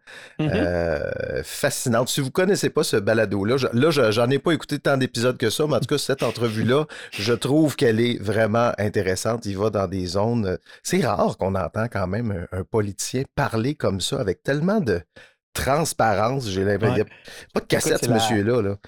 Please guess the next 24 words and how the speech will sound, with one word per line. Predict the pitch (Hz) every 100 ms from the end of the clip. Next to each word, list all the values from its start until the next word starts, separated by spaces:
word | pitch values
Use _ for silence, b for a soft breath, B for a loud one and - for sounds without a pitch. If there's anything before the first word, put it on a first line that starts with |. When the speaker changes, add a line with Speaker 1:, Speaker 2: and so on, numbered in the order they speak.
| B B B B -
Speaker 1:
C'est, | 139 -
c'est | 139 123
le | 123 120
commentaire, | 113 135 139 123 107 127 156 -
puis | 107
t'a-, | 98 110
t'auras | 98 117
l'occasion | 120 123 120
d'en | 143
découvrir | 113 101 110 131
peut-être | 123 113 101
d'autres, | 120 160 - 131
là, |
puis | 147 -
tu | - -
vas | 110
voir, | 104 120 143
c'est | - 110
une | 117 113
constante, | 131 117 - 131 131 131
euh, | 104 104
dans | 101 107
mes | 107 110
entrevues. | 110 - 107 101 113 143